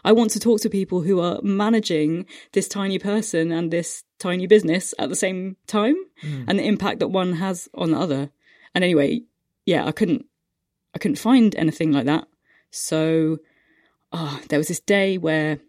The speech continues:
Speaker 1: my son was probably nine months old. He just started to crawl around, like, move around. We were in his bedroom and he was, like, destroying my flat. But I was, <laughs> I was letting it happen 'cause I was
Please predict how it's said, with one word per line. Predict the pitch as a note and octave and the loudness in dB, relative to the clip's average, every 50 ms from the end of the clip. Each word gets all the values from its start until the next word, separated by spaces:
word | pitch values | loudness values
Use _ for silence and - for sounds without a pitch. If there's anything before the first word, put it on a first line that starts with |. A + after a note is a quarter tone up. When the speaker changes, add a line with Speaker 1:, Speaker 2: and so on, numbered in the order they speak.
| _ _ _ _ _ _ _ _ - - | _ _ _ _ _ _ _ _ -4 -2
Speaker 1:
my | D#3 | -2
son | D3+ - F3+ F3 F3 | 0 0 0 0 0
was | E3 D#3+ | 0 0
probably | - E3+ D3+ D3+ C#3+ C#3 C#3+ C#3+ C#3 - _ _ _ _ _ _ _ _ _ _ D3 | 0 -2 0 0 2 4 4 2 2 -2 _ _ _ _ _ _ _ _ _ _ -2
nine | D3 D3 C#3 C#3+ D3 D#3 | -2 0 2 2 2 2
months | D#3+ F3 - - - | 0 -2 -4 -4 -4
old. | F#3+ G3 G3 G#3 A3+ A#3+ A#3 | -4 -2 -2 0 -2 -2 -4
He | - - _ _ - - | -8 -16 _ _ -10 -8
just | F3 - - | -8 -6 -4
started | - G#2 D3+ D3+ - | -2 -2 -2 -4 -4
to | F3 | -10
crawl | - - - - G3 F#3+ F#3 F#3 F#3+ | -12 -12 -8 -4 -2 0 0 0 0
around, | F3+ F#3+ F#3+ - - | -2 -2 -4 -4 -4
like, | F#3 D3+ - | -2 -2 0
move | D#3 E3+ F3 F3 E3+ E3+ | 0 2 2 0 0 2
around. | E3+ E3 E3+ E3+ D3 C3 C#3+ D3 - - _ _ _ _ _ - - - - - - - _ - - _ _ _ _ | 0 2 2 2 2 2 0 -2 -6 -10 _ _ _ _ _ -20 -20 -20 -20 -20 -20 -20 _ -20 -20 _ _ _ _
We | - G3 G3+ | 4 4 6
were | F#3+ | 6
in | G3+ | 4
his | F#3+ F3+ - | 2 2 4
bedroom | - F#3+ F#3 - E3 D3+ D3 C#3+ | 4 4 4 4 4 4 6 6
and | D3+ C#3+ | 4 4
he | D3+ E3 | 2 -2
was, | D#3 D#3 - | -4 -4 -4
like, | D#3 D3+ - - - - _ _ _ _ _ - | -4 -6 -6 -6 -10 -18 _ _ _ _ _ -6
destroying | F3 - - - - G3 F#3 E3+ E3+ D#3+ D3 C#3 C3+ | -4 -2 -2 -2 0 2 4 4 4 4 4 2 2
my | C3 C3 | -2 -2
flat. | - - D3 C3+ A#2+ - - - - - - - - | -4 -6 -6 -6 -6 -6 -8 -8 -6 -6 -8 -6 -4
But | - - | -2 0
I | D3 E3+ | 2 2
was, | E3+ E3 - E3 - - - | 2 2 0 -4 -8 -14 -18
<laughs> | - - - | -10 0 4
I | F3+ | 4
was | F#3 F#3 F#3 | 4 6 6
letting | G3+ G3 F3+ - - F#3 F3+ | 6 4 4 4 0 0 2
it | E3 D#3+ | 2 2
happen | F#3+ G3 - - D3+ C3+ C#3 D3 D3 | 0 -2 -2 -2 0 0 0 0 -2
'cause | - - E3 - | -4 -6 -2 2
I | D#3 D#3 | 2 2
was | E3 D#3 - | 2 2 -2